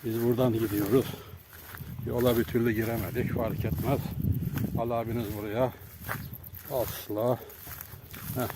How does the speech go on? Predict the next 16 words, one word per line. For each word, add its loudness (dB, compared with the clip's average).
şuradan -6
yola 0
girelim. 2
Burada 0
gördüğünüz 0
gibi -2
arkadaşlar. -6
Aynen 6
böyle. 4
Sonra -4
görmedim, 0
gitmedim. 4
Allah 0
abim 2
şarkıyı 2
göstermedi. 2